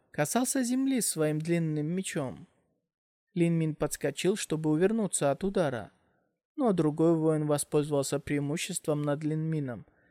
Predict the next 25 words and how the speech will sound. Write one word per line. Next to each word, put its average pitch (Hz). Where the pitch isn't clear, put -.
когда 226
он 165
вертелся 151
в 131
воздухе 165
и 277
ударил 208
мечом 214
в -
сторону 151
груди 151
Лин 180
Мина. 143
Лин 247
Мин 240
вскрикнул 185
и 170
вдруг 180
направил 202
свою 156
ногу 175
в 180
сторону 151
запястья 156
воина. 147